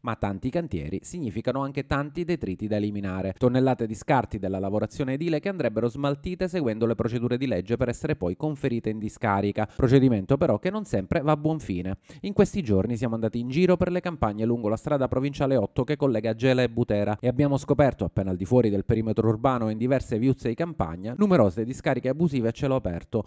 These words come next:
luoghi protetti per incivili di ogni sorta che, al riparo da controlli e da telecamere, scaricano ogni tipo di rifiuto nei campi circostanti la città.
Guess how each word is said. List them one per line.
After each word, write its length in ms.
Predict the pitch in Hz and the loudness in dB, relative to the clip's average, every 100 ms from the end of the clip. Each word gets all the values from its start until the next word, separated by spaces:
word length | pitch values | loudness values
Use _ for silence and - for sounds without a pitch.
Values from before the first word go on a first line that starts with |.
| 147 | 0
luoghi 320 | 131 131 120 | 6 6 6
protetti 480 | 120 165 147 143 170 | 2 2 0 -2 -2
per 120 | 160 | 0
incivili 500 | 160 170 175 147 131 | 0 -2 -4 -2 -2
di 100 | 135 | 0
ogni 180 | 143 147 | -2 -2
sorta 460 | 139 143 127 - 123 | -2 2 2 2 -2
che, 80 | |
al 60 | 101 | 0
riparo 320 | 98 101 98 | 0 0 0
da 120 | 98 | 0
controlli 460 | 98 104 131 120 95 | 0 0 2 2 2
e 40 | |
da 120 | 92 107 | -2 -2
telecamere, 560 | 139 104 95 85 98 | -2 -2 -4 -6 -8
scaricano 480 | 123 - 151 131 117 | -6 -4 -2 -2 -4
ogni 240 | 120 123 | -6 -8
tipo 240 | - 160 110 | -6 -2 -2
di 80 | 139 | -2
rifiuto 400 | 185 131 98 156 | -2 -2 -2 -4
nei 120 | 202 | -4
campi 360 | 87 65 82 | -8 -8 -8
circostanti 680 | 110 190 - 190 - 90 90 | -2 -2 -2 -6 -6 -6 -2
la 100 | 143 | 0
città. 360 | 135 156 - | 0 -2 -6